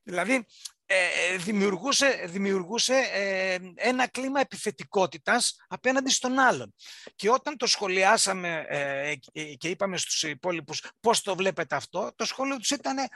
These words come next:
«Μα αυτός είναι επιθετικός, ξέρω εγώ, πώς θα διαπραγματευτεί, πώς θα τον, θα τον, ε, ε, εκλάβει ο άλλος, ας πούμε, που να, να δεχτεί τις απόψεις του».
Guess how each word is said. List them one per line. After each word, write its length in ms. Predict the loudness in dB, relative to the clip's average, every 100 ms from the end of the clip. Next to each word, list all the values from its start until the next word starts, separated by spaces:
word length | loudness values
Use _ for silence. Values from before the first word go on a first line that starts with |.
| -4
«Μα 180 | 2 2
αυτός 340 | 2 0 2
είναι 180 | 2 2
επιθετικός, 680 | 0 -2 -4 -6 0 2 2
ξέρω 160 | 0
εγώ, 180 | -2 -4
πώς 180 | 0 2
θα 140 | 2
διαπραγματευτεί, 760 | 2 2 2 0 0 -4 -6 -8
πώς 180 | 0 0
θα 120 | 0
τον, 420 | -4 -8 -8 -12 -6
θα 160 | -6
τον, 180 | -6 -12 -14 -20 -16 -12 -12 -12
ε, 300 | -8 -6 -6 -8 -12 -14 -14 -16 -16
ε, 380 | -8 -4 -2 0
εκλάβει 480 | -2 2 4 4 2
ο 120 | 2
άλλος, 300 | 4 2 -2
ας 120 | -6
πούμε, 200 | -8 -12
που 140 | -14 -16 -16 -14 -4
να, 140 | -4 -4 -4
να 160 | -2
δεχτεί 300 | -2 -4 -6
τις 120 | -2
απόψεις 440 | -2 -2 -4 -4 -6
του». 120 | -10